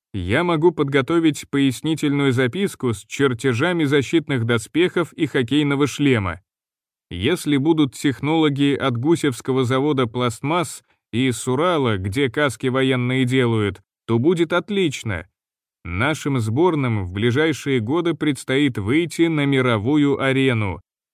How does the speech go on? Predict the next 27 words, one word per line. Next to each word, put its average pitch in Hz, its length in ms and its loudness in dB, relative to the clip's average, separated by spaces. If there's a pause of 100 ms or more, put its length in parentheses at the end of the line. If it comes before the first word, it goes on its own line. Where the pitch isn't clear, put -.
(160)
Будем 143 380 0
сражаться 127 640 -2
за 135 100 2
медали 139 480 0
с - 140 -6
лучшими 143 500 -2
командами. 113 840 -2 (400)
И 90 100 -4
мы 135 200 0
в 170 60 0
этом 165 260 0
деле 156 320 2
должны 131 500 2
быть 147 320 0
на 113 200 -2
мировом 143 720 2
уровне. 110 640 0 (480)
А 98 80 -2
чтобы 131 320 0
заставить 127 560 0
всех - 400 -4
нужных 131 340 -4
людей 135 380 2
работать 131 520 0
в 110 60 -4
этом 123 280 0
направлении, 120 880 0